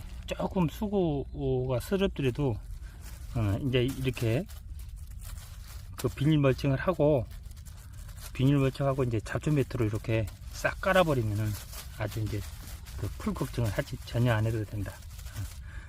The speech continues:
그리고 이제 이렇게 심어놓으면은 이제 이게, 에, 싹이 보통이 이제 그 사 일에서 오 일,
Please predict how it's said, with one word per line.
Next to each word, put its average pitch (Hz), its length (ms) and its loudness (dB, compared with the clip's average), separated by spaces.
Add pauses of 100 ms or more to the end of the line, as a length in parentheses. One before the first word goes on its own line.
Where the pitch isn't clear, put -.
(200)
그리고 143 240 4
이제 151 160 0
이렇게 143 340 0
심어놓으면은 147 640 4 (200)
이제 117 180 2
이게, 110 380 0 (840)
에, 101 240 0 (120)
싹이 156 460 2
보통이 135 720 4
이제 110 200 -2 (560)
그 107 260 -4 (920)
사 - 260 6
일에서 147 400 4
오 131 160 4
일, 117 160 4